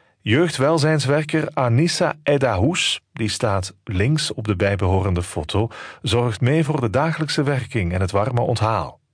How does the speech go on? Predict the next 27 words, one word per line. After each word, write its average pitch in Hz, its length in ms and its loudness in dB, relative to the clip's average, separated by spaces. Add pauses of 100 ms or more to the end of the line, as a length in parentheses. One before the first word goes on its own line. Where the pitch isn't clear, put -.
(920)
Anna 156 260 2
Gorissen, 143 720 2 (160)
midden 151 360 2
op 117 120 -2
de 90 80 -2
foto, 107 600 0 (180)
is 117 200 -2
hulpverlener 135 760 0
vanuit 110 240 0
het 117 160 -4
C 98 140 0
H 92 160 0
W 101 300 0 (300)
en 90 180 -4
biedt 98 320 -4
via 107 320 0
gesprekken 123 600 -4
en 117 120 0
begeleiding 104 680 0 (200)
ondersteuning 120 640 0
aan 101 120 0
jongeren. 104 500 0 (1120)
Wie 98 200 -2
mentale 95 540 0
hulp 139 260 0
nodig 85 300 -2
heeft, 104 420 -4